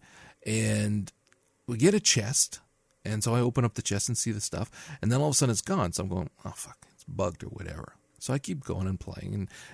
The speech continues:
and go, and it's not until Tristan had played the game for a while that he comes back to me later and says, "I figured out why, why your stuff was gone." And I went, "Really?" He went, "Yeah, the first guy you get is a kleptomaniac." And I went,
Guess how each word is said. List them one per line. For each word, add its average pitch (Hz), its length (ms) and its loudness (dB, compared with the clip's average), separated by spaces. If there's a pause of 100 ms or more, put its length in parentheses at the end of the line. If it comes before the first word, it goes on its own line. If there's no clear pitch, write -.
and 180 160 -2
go, - 160 -4 (100)
and 196 160 -2
it's - 380 0
not 131 200 2
until 175 220 2
Tristan - 380 0
had 107 120 0
played 107 220 0
the 92 60 -4
game 101 280 -4
for 123 140 -4
a 92 60 -2
while - 360 -6 (340)
that - 100 0
he - 40 0
comes 113 280 2
back 113 220 0
to - 100 -2
me 98 60 2
later 113 260 0
and 104 100 -2
says, 104 180 -2 (200)
"I - 40 -20
figured 196 240 -2
out - 120 0
why, 131 160 4 (260)
why 120 140 2
your 113 160 2
stuff - 200 0
was 143 120 0
gone." 85 140 -2
And 82 100 -4
I 90 60 -4
went, 92 160 -4
"Really?" 98 360 -2
He - 340 -8
went, - 140 0
"Yeah, 185 240 2
the 101 100 0
first 151 280 0
guy 139 80 0
you 120 120 2
get 127 200 0
is 104 100 0
a - 40 -18
kleptomaniac." 113 760 0
And 92 80 -4
I 107 40 0
went, 117 100 -4